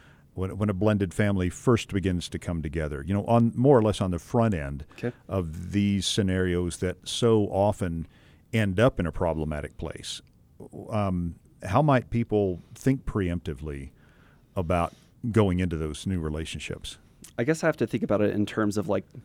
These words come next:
Speaker 2: maybe the three different parts that we've been talking about, divorce, remarriage, and co-parenting, 'cause I think if I were to put that in my own words, I would say, how do you, how do you kinda burst some of the myths or kinda,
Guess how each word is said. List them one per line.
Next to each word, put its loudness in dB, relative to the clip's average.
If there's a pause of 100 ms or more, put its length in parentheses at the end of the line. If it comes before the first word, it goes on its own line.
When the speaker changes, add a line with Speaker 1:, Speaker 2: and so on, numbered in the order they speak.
(120)
Speaker 2:
maybe 0
the -6
three 0
different -6
parts -4
that -4
we've -4
been -2
talking -6
about, -6
divorce, -6
remarriage, -6
and -6
co-parenting, -6
'cause -8
I -4
think -6 (600)
if -2
I 6
were 8
to 2
put 2
that 8
in 4
my 2
own 2
words, -2
I -2
would -6
say, -4
how 0
do 0
you, 0 (640)
how 0
do 0
you 0
kinda 2 (160)
burst 0 (280)
some -2
of 2
the 2
myths 0
or -4
kinda, -2